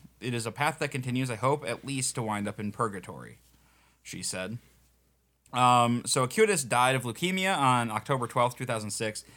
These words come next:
He was put on the road to sainthood after Pope Francis approved a miracle attributed to Acutis, the healing of a seven-year-old Brazilian boy from a rare,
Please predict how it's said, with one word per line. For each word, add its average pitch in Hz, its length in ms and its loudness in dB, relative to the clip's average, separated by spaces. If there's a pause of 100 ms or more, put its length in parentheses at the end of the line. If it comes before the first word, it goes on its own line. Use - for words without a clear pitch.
(160)
He 131 120 -6
was 123 100 -2
put 208 140 0
on 214 80 2
the 175 80 0
road 156 160 2
to 127 80 -4
sainthood 127 480 -2
after 110 180 -8
Pope 135 260 -4
Francis 139 400 -4
approved 151 380 -4
a - 20 0
miracle 117 380 -2
attributed 110 460 -4
to 98 120 -12
Acutis, 87 380 -14 (240)
the 117 80 -6
healing 170 300 -2
of 127 80 -4
a 113 40 -2
seven-year-old 156 560 0
Brazilian 117 520 -2
boy 98 200 -6
from 110 160 -6
a 107 80 -4
rare, 139 360 0